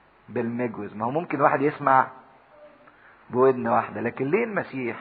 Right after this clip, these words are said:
قال الاتنين؟ مش بس فهم، فهم آه مطلوب. ما هو ممكن يسمع من واحدة ويطلع من التانية، يفوت من التانية. ها؟ أيوة يا سيدي. باستمرار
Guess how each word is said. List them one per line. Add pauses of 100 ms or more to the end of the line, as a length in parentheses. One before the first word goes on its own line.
(120)
قال
الاتنين؟ (1160)
مش
بس
فهم،
فهم
آه
مطلوب. (1080)
ما
هو
ممكن
يسمع
من
واحدة (1400)
ويطلع
من
التانية،
يفوت
من
التانية. (640)
ها؟ (720)
أيوة
يا
سيدي. (1400)
باستمرار